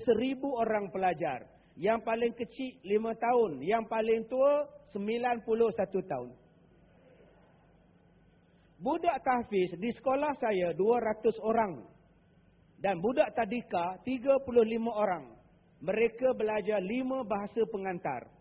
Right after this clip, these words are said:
Mandarin, Tamil, Inggeris, Arab dan Jepun. Bahasa Melayu wajib. Lima bahasa pengantar tambahan. Kalau saya resis, saya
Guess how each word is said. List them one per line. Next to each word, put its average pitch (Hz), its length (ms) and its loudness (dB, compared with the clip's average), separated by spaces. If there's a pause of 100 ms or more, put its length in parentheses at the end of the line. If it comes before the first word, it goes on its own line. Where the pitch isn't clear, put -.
(160)
Mandarin, 202 720 0 (400)
Tamil, 214 600 0 (240)
Inggeris, 202 600 0 (320)
Arab 208 720 0
dan 208 240 -2
Jepun. 160 400 -4 (880)
Bahasa 180 240 -4
Melayu 226 560 -2
wajib. 180 440 -2 (440)
Lima 302 560 2
bahasa 254 560 0 (160)
pengantar 226 640 -2
tambahan. 185 480 0 (880)
Kalau 226 240 2 (160)
saya 311 400 4
resis, 247 480 2 (400)
saya 220 260 2